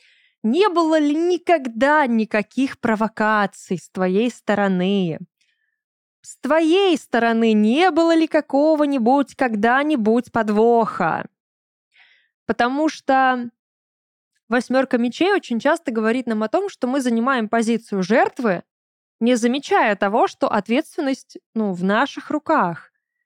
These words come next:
И мы все сами можем сделать и изменить. А, это то-, та ситуация, когда мы думаем, что вы, ну, все как-то прям супер плохо, ситуация безвыходная. Вот ты думаешь, что он сейчас сам должен принять решение, да, сам должен что-то сделать.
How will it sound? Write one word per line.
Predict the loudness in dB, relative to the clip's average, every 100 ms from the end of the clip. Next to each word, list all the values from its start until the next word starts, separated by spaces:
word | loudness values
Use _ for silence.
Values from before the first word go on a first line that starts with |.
| _ _ -4
И | -2
мы | 0 0
все | -2 -2 -2
сами | 0 -2 0 -2
можем | -2 0 0 -2
сделать | -2 -2 0 0 -2 -2
и | -2
изменить. | 0 0 0 -2 -4 -12 _ _ _ _ _ -6
А, | -2 0 2 0
это | -2 -2
то-, | -2 0
та | -2 -2
ситуация, | -2 2 2 2 -2
когда | -2 0 0
мы | 0
думаем, | 0 0 0 -2
что | -4 -4
вы, | -2 -2 -2
ну, | -2 -2
все | -4 -4
как-то | -4 -6 -8
прям | -6 -8 -8
супер | -10 -8 -4
плохо, | 0 2 2 0 -2
ситуация | -2 -2 -2 -2 -6
безвыходная. | -4 0 0 0 -2 -2 -2 -2 -4 _ _ _ _ _ _ _ _ _ _ _ _ _ _ -6
Вот | -2 -2
ты | -2
думаешь, | 0 2 0
что | 0 -2
он | -2
сейчас | -4 -4 -2
сам | 0 -2 0
должен | 0 0 0 -2
принять | -2 -2 -2 0
решение, | -2 -2 -2 -2 -4
да, | -2 -2
сам | -2 -2 0
должен | -2 -2 -4
что-то | -6 -4
сделать. | -4 0 -2 -2 -8 -20